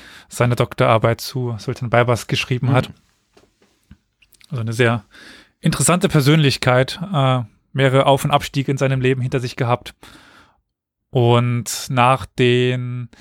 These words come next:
Speaker 1: äh, wer war vor den Mamluken in Ägypten?
Speaker 2: Äh,
Speaker 1: Die
Speaker 2: ah ja,
Speaker 1: Ayyubiden?
Speaker 2: klar, die haben da noch.
Speaker 1: Äh, nachdem die Ayyubiden abgesägt worden sind, im wahrsten Sinne d-, des Wortes fast schon, gab's ja diese zehn Jahre Übergangszeit, unter anderem mit dieser Jadjarat ad-Dur,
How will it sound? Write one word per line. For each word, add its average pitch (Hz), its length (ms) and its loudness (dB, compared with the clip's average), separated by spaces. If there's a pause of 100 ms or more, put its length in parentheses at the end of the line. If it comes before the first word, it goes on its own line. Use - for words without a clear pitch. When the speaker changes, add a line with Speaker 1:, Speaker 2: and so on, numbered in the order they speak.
(680)
Speaker 1:
äh, 160 420 0
wer 139 160 4
war 131 120 4
vor 139 200 2
den 127 360 -2
Mamluken 123 540 -4
in 135 200 -8
Ägypten? 123 480 -4
Speaker 2:
Äh, 82 460 -10
Speaker 1:
Die 120 260 -2
Speaker 2:
ah 139 80 0
ja, 131 100 4
Speaker 1:
Ayyubiden? 175 240 4
Speaker 2:
klar, 78 240 -4 (160)
die 71 60 -10
haben 69 100 -16
da 67 140 -16
noch. 69 240 -20 (520)
Speaker 1:
Äh, 127 480 4 (420)
nachdem 139 420 -2
die 147 80 -4
Ayyubiden 139 340 -2
abgesägt 151 460 -2
worden 143 240 2
sind, 135 160 0
im 127 100 -4
wahrsten 143 280 2
Sinne 139 240 -2 (180)
d-, 160 80 0
des 151 200 -6
Wortes 147 280 0
fast - 260 -4
schon, 147 320 2 (360)
gab's - 220 -4
ja 156 60 2
diese 131 200 -2
zehn 147 240 0
Jahre 143 160 2
Übergangszeit, 147 600 0
unter 139 160 -4
anderem 139 240 -2
mit 131 100 -8
dieser 135 180 -2
Jadjarat 139 500 0
ad-Dur, 151 340 2